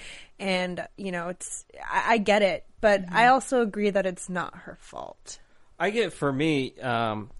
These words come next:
Speaker 3: tonight's episode was, was really well done in terms of everything, right? Acting,
Speaker 2: Mm-hmm.
Speaker 3: but then also, y-, y-, you guys talked about his look when he saw B plus, and they just held on to him for so long. And we got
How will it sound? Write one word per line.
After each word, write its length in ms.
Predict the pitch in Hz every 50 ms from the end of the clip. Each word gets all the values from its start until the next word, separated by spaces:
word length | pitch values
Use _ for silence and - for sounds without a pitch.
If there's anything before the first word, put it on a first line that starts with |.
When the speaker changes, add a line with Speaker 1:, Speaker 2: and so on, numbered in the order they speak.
| -
Speaker 3:
tonight's 360 | - - 147 143 151 151 147 -
episode 400 | 139 120 - - 139 123 117 113
was, 380 | 117 117 113 107 110 - - -
was 140 | 131 107
really 220 | 117 135 147 143 131
well 180 | 117 123 123
done 220 | 120 113 123 120 117
in 80 | 110
terms 240 | 107 - 123 113 104
of 80 | 101 -
everything, 420 | - 117 107 107 - - 90 95
right? 220 | 95 104 110 110 -
Acting, 420 | - 117 117 117 180 180 180 123 120
Speaker 2:
Mm-hmm. 40 | 117
Speaker 3:
but 140 | 120 -
then 100 | - 123
also, 440 | 123 123 123 - - - 123 117 117
y-, 60 | 120 117 - - -
y-, 160 | 104 120 135 123
you 340 | - 139 135 139 143 127 123
guys 220 | 123 127 120 117
talked 240 | - - 120 117 -
about 120 | - 120 113
his 160 | 110 107 113
look 340 | 113 120 123 117 110 - -
when 80 | 110
he 160 | 110 113 113 107
saw 220 | - - 123 113
B 260 | 101 117 - 120 113
plus, 420 | - - - 123 120 117 110 - -
and 80 | 107
they 100 | 113 117
just 160 | 110 110 -
held 560 | - - - - - 139 127 120 120 120 110 -
on 240 | - 120 117 120 120 -
to 80 | 120
him 140 | 110 117 107
for 140 | - - 110
so 240 | - - 127 120 113
long. 300 | 110 113 113 113 113 107
And 60 | 107
we 80 | 113
got 240 | 113 123 123 - -